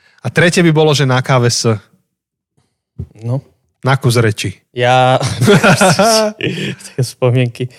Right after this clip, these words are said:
Speaker 2: Eh, ja mám aj akože ľudí, ktorých by som na to oslovil, že ja už
Speaker 1: Hej,
Speaker 2: akože som si
Speaker 1: hej.
Speaker 2: spravil taký zoznam mien, že s kým chcem ísť na kávu. Ehm.
Speaker 1: A my, akože my musíme nahrať akože na káve aj s tým našim kamarátom Danielom z Košic.
Speaker 2: Áno,
Speaker 1: Počúvaj,
Speaker 2: áno, áno.
Speaker 1: toho mu-,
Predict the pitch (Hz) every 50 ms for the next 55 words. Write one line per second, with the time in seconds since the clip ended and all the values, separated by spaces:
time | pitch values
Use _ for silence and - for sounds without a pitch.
0 | - 156 165 180 160 - 139 135 139 139 135 135 139 135 127 135 143 156 165 170
1 | 165 156 151 151 151 143 - 151 139 143 131 151 196 220 160 127 127 123 127 123
2 | 127 123 120 127 127 - 131 117 117 117 - 123 120 120 123 - - - 123 117
3 | 113 - - 123 127 117 117 110 113 110 - 98 98 98 101 104 113 120 127 123
4 | 110 120 131 151 135 127 135 123 113 110 - 110 113 - 123 120 117 123 127 127
5 | 127 117 117 117 117 117 135 135 131 - - - - _ _ _ _ _ _ _
6 | _ - _ - 160 170 156 - 123 117 117 120 110 110 110 - 107 107 - -
7 | _ _ _ _ _ _ _ _ _ - - 107 107 101 98 107 117 123 _ _
8 | _ - 131 135 147 160 170 165 - - - - 139 - 139 120 131 131 131 127
9 | 123 127 139 - - 156 147 135 120 120 117 123 127 127 117 120 113 - 123 110
10 | 117 110 110 - _ _ - 113 110 113 117 - 127 117 113 113 110 107 104 -
11 | - 120 120 113 113 113 113 113 113 113 113 - 123 117 - 113 117 120 120 117
12 | 113 - 117 110 113 107 110 117 117 110 107 101 101 - - - 107 - - 110
13 | 110 - - - - - 104 107 117 113 110 107 - - - - 143 143 123 113
14 | 156 151 131 123 117 113 165 160 160 160 160 165 147